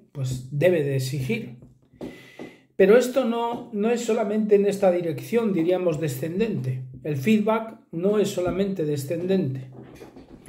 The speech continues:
sino que también es ascendente, ¿no? Pasa que, bueno, pues cambia en pequeños matices. El jugador, evidentemente, pues debe de sentir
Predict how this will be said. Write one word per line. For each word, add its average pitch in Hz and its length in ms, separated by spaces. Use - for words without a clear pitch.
sino 185 280
que 160 80
también 190 380
es - 120
ascendente, 156 800
¿no? - 280
Pasa 214 280
que, 220 60
bueno, 269 440
pues - 440
cambia 208 540
en 165 460
pequeños 190 520
matices. 170 760
El 165 120
jugador, 175 680
evidentemente, 175 1040
pues 131 240
debe 185 320
de 151 460
sentir 165 760